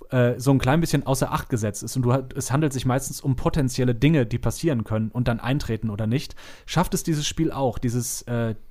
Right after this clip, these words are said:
dieses Sportfeeling von, „Krieg ich die Kurve oder nicht? Treffe ich den Home Run oder nicht?“ Oder laufe ich den Home Run oder nicht, relativ gut zu übersetzen. Um, äh, und jetzt, um mal ganz weg vom Theoretischen ins Praktische zu gehen.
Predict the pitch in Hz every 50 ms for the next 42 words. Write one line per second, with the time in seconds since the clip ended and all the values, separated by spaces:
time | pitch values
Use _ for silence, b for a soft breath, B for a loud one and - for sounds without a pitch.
0 | - 147 165 208 208 - - - - - 147 - - - - 139 131 123 117 -
1 | - 120 110 - B B B B B - - 143 175 196 196 170 - - 135 -
2 | - 175 180 151 147 147 143 135 135 151 156 - - - - - - - - 170
3 | 180 - 165 - 160 143 139 123 135 165 170 156 143 135 131 131 120 - 123 127
4 | 123 127 143 143 - - - - - - - - - - - - - - - -
5 | - - - 92 90 90 90 107 - 104 - - 101 98 95 98 98 98 98 95
6 | 95 95 107 104 113 131 - - B B B B B B B - 156 220 262 -
7 | - 185 - - - 196 - - 185 175 180 147 139 170 170 - - 98 92 -
8 | - - 143 147 147 139 139 - 131 123 123 120 117 - 131 135 143 143 139 123
9 | 143 139 131 123 120 120 101 - - - 139 180 208 - - 143 135 - - 135
10 | 127 123 - 127 123 117 131 - - 131 - 127 117 117 - - - 147 - -
11 | - - 113 101 - - - - 110 104 110